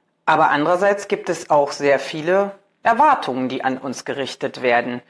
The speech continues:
Denn die Aufgaben, die wir früher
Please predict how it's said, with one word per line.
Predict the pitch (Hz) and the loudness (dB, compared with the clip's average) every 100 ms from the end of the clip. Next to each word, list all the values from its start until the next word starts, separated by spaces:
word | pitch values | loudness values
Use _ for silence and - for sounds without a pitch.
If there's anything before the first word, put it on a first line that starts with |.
| - - - - _ _ _ _ _ _ _ _ _ _ - | -20 -20 -20 -20 _ _ _ _ _ _ _ _ _ _ 0
Denn | 165 151 | 0 0
die | 143 135 131 - | -6 -8 -8 -2
Aufgaben, | 139 139 151 - 208 202 240 254 | 2 2 2 0 2 4 4 0
die | 220 151 | -2 -2
wir | - | -4
früher | - - 175 175 180 196 220 - | -4 -4 0 2 4 4 0 -6